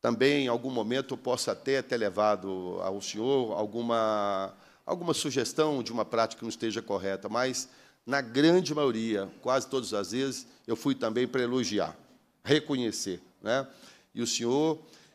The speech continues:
com tão pouco tempo, tem demonstrado ser esse homem de coragem,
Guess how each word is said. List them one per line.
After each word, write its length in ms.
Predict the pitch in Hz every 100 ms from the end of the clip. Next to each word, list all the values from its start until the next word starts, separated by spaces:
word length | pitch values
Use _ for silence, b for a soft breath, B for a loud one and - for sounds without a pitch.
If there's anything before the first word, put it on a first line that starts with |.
| b -
com 120 | 110
tão 220 | - 120
pouco 300 | 117 117 90
tempo, 400 | - 131 143 -
tem 160 | 120 117
demonstrado 520 | 113 107 - 113 -
ser 120 | 110
esse 200 | 107 -
homem 200 | 107 101
de 100 | 101
coragem, 880 | - 98 98 117 135 131 131 127